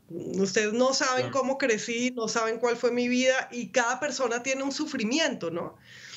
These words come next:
Speaker 1: En todo caso, y unos sufrimientos que pueden ser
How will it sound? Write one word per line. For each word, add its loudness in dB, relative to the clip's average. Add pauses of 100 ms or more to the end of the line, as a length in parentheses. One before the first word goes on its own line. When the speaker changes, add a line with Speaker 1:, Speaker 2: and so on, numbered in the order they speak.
(200)
Speaker 1:
En 2
todo 0
caso, -4
y 0
unos 0
sufrimientos -2
que -4
pueden 0
ser -2